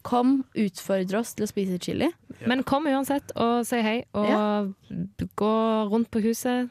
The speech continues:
Speaker 3: se de andre programmene, hør på de andre programmene.
Speaker 1: Kanskje du finner ut at, eh, shit,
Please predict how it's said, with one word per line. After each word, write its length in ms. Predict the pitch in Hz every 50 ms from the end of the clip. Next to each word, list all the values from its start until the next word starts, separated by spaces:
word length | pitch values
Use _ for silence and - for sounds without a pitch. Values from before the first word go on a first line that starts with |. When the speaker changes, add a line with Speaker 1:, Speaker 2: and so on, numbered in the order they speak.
| _
Speaker 3:
se 320 | - - - - - 202 208
de 80 | 214
andre 160 | 214 202 202 202
programmene, 420 | 202 208 208 214 214 214 220 220
hør 160 | 202 208 214
på 60 | 208
de 60 | 233 233
andre 160 | 226 220 226
programmene. 500 | 233 233 233 240 240 247 254 254 247 247 - -
Speaker 1:
Kanskje 300 | - 415 370 - 311 294
du 100 | 339 330
finner 340 | - - 294 254 226 220 226 226
ut 120 | 233 - -
at, 240 | 226 233 _ -
eh, 320 | - 226 226 226 226 226 226
shit, 240 | 226 - - 254 254